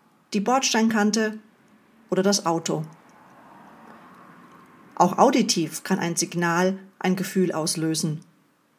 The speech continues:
Der heulende Wind in den Laufrädern, quietschende Bremsen, ein Motorengeräusch. Aber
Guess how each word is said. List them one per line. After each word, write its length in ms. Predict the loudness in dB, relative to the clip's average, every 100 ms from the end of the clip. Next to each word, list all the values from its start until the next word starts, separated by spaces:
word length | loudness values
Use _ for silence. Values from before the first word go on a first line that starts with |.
| _ -6
Der 160 | -2
heulende 400 | 4 4 6 4
Wind 240 | 4 4 2
in 80 | 0
den 140 | 2
Laufrädern, 760 | 2 2 0 0 2 2 0 -2
quietschende 520 | -2 0 2 2 2
Bremsen, 640 | 2 2 4 2 2 -2 -8 _
ein 140 | 0 2
Motorengeräusch. 1080 | 2 2 2 2 -2 -6 -4 -2 -4 -6 _ _ _ _ _ _ _ _ _ _ _ _ _ _ _ _ _ _
Aber 480 | 4 6 6 2